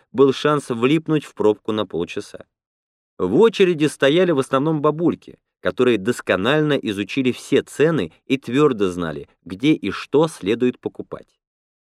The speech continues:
Из их разговоров Валентин поневоле узнал, что в "Пятачке" брать надо гречу, только смотреть, чтоб не с жучком, и подсолнечное нерафинированное на рубль дешевле, чем в гривеннике.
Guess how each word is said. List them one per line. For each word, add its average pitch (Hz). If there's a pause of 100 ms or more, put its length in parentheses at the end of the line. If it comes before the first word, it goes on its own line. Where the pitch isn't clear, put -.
Из 98
их 151
разговоров 113 (240)
Валентин 156
поневоле 156
узнал, 117
что -
в -
"Пятачке" 143
брать 107
надо 95
гречу, 127 (160)
только 120
смотреть, 123
чтоб 110
не 120
с 110
жучком, 104 (220)
и 170
подсолнечное 147
нерафинированное 110 (120)
на 123
рубль 127
дешевле, 135
чем 165
в 147
гривеннике. 82